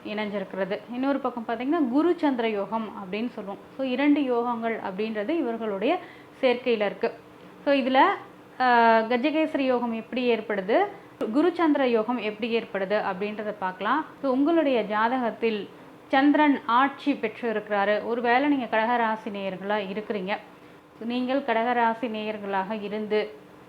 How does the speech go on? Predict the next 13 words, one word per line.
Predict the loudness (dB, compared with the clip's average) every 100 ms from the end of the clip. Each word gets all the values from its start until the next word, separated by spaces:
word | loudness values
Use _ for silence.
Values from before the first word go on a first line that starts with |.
| -18 -2
குரு | 0 4
பகவான் | 4 2 0 2 2 0 -10 -20 -20 -12
உங்களுக்கு | -6 -2 -2 -2 -4 -2
துலாத்துல | -2 2 2 2 -2 -2
இருக்கக்குள்ள, | -4 -6 -2 -4 -4 -12 -16
இல்ல | -8 -2 -2
மகரத் | -2 -2 2 2 0
வீட்டில் | -4 -6 -4 -4 -4
இருக்கக்குள்ள, | -6 -8 -10 -4 0 0 0 -14 -20 -20 -20 -14 -2
அல்லது | 2 4 4 4 4 2 -16 -20 -20 -10
மேஷ | 0 2 2 2
வீட்டில் | 0 0 -2 -4
இருக்கக்குள்ள, | -2 -2 -2 -4 -4 -2 0